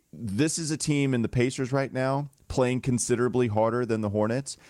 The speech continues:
and that makes everything really difficult to analyze." A-, and it's true. I, I, effort,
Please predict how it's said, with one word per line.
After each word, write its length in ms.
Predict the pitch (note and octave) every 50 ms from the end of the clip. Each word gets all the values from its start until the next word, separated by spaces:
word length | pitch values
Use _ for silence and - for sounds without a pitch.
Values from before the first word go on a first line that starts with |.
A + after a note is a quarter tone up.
| - - -
and 120 | G#2 G#2+
that 160 | A#2 A#2 A2+ -
makes 220 | A2 B2 - -
everything 420 | C3 A#2 A#2+ B2+ - - A#2 A2+ G2+
really 280 | F#2 A2 A#2 A#2+ A#2
difficult 480 | G#2 G#2 A2 - A2 - - A#2 G2+ -
to 100 | - -
analyze." 680 | - G2 A2+ A2 G#2+ F2+ D#2 C#2+ C2+ B1 A#1 A#1+ A#1+ - - - - - - -
A-, 200 | - E2+ - - -
and 80 | C3
it's 160 | C#3+ C#3 - -
true. 600 | - - E3 G3+ A#3+ F4+ - C#2 B1+ B1 A#1+ - -
I, 160 | - G#2+ - - _
I, 100 | - - - - _ _ -
effort, 520 | C#3+ G3 - - F#3+ E3+ C3+ A#2 - _